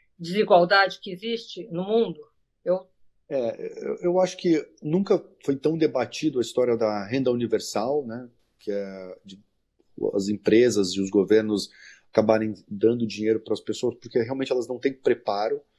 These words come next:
Speaker 2: Ah, a gente fala aqui do Brasil, do, do, do assistencialismo, mas isso é um tema de, em debate na Europa e nos Estados Unidos da mesma forma, pois, é, a tecnologia, ela tá invadindo mais rápido do que o,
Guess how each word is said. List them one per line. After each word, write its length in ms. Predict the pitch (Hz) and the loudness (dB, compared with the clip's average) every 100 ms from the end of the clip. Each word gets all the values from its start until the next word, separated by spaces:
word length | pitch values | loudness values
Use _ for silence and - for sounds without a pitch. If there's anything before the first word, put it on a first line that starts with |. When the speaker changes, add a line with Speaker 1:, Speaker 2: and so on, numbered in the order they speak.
| _ _ - | _ _ -10
Speaker 2:
Ah, 480 | 98 98 95 95 92 | -4 -2 -2 -4 -6
a 40 | 95 | -6
gente 240 | 113 - | -6 -2
fala 340 | 120 110 110 | 0 2 0
aqui 180 | 98 - | -2 -2
do 100 | 110 | -2
Brasil, 380 | 104 107 98 120 | 2 0 2 0
do, 220 | 107 98 | 0 -4
do, 100 | 98 | -6
do 260 | 95 - 101 | -8 0 0
assistencialismo, 880 | - - 110 107 127 104 143 123 110 | 0 -2 -2 0 0 4 2 2 -2
mas 180 | 110 | -2
isso 240 | 117 - 160 | -2 0 2
é 140 | 147 | 2
um 220 | 131 127 117 | -2 -6 0
tema 320 | 135 143 151 143 - _ _ _ _ - | 0 2 -2 -4 -8 _ _ _ _ -4
de, 360 | 117 110 117 | -4 0 -2
em 40 | 120 | 2
debate 520 | 120 101 107 131 135 | 4 4 0 -2 0
na 60 | 123 | 4
Europa 340 | 110 127 - | 4 2 0
e 40 | |
nos 100 | 180 | -4
Estados 240 | 170 156 117 | 0 0 0
Unidos 280 | 127 151 170 | -4 -4 -2
da 100 | 143 | 0
mesma 240 | 160 190 | 0 -2
forma, 520 | - 123 117 98 85 _ _ _ - | 0 2 2 0 -8 _ _ _ -2
pois, 340 | 101 98 - _ _ _ - | -2 -2 -8 _ _ _ -12
é, 380 | 98 98 98 98 | -6 -4 -4 -4
a 100 | 95 | -8
tecnologia, 540 | - 120 127 117 104 | -4 -2 0 -2 0
ela 120 | 143 151 | 0 2
tá 180 | 135 | -2
invadindo 480 | 139 131 120 123 147 | -2 0 -2 -4 -8
mais 200 | 139 151 | -4 -4
rápido 420 | - 135 - 160 | -2 -2 -4 -10
do 100 | 160 | -14
que 240 | 160 160 - | -8 -8 -8
o, 240 | 143 139 | -10 -12